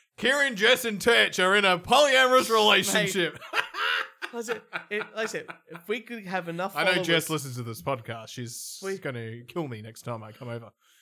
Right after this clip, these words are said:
Speaker 2: It's all right. That just means you can support. <laughs> I'll, I'll be trans, and that way we can get benefits,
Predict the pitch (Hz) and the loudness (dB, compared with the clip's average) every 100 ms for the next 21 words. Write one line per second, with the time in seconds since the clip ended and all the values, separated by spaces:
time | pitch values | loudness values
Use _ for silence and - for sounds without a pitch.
0 | _ _ _ 202 196 160 160 208 208 214 | _ _ _ -16 -14 -10 -10 -10 -12 -12
1 | 226 190 185 180 180 - 175 185 165 185 | -10 -8 -8 -10 -12 -14 -12 -12 -12 -12
2 | 180 185 196 233 254 214 226 233 - 202 | -10 -6 -2 -2 -2 -2 -4 -6 -10 -6
3 | 185 143 131 277 - - 180 185 180 175 | -4 -6 -10 -14 -18 -16 -10 -8 -4 -4
4 | 175 180 165 151 254 233 - - 143 214 | -6 -8 -10 -8 -8 -8 -10 -8 -10 -10
5 | - - | -14 -16